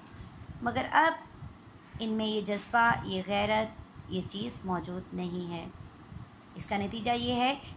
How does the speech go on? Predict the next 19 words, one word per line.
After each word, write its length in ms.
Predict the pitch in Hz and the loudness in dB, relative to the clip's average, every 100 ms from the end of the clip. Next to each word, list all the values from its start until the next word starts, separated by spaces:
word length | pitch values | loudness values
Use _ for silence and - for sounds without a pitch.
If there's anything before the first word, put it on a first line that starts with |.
| - | -4
कि 60 | |
मुसलमानों 600 | 226 233 269 262 247 254 262 | -2 0 2 4 4 4 0
के 120 | 262 | -2
दिल 160 | 254 247 | -2 0
में 220 | 254 262 | 2 0
इश्क 280 | 226 - 226 | -2 -4 -2
हकीकी 540 | 208 202 240 - 247 | -2 -2 -6 -6 -8
का 260 | 226 214 202 | 0 2 2
रोशन 560 | 190 208 226 - 240 226 | 0 0 0 0 -2 -2
शोला 360 | - 190 185 185 | -2 0 0 0
बुझ 260 | 190 202 202 | -2 -4 -4
गया 280 | 185 165 | -4 -4
है 240 | 165 165 170 - - - - | -2 -4 -8 -10 -10 -10 0
और 140 | 233 247 | 2 4
ये 100 | 262 | 4
मिल्लत 400 | 262 262 262 - | 2 4 2 4
अब 160 | 233 196 | 2 2
राख 500 | 196 226 233 262 262 - | 0 6 8 6 2 0
का 140 | 233 | 2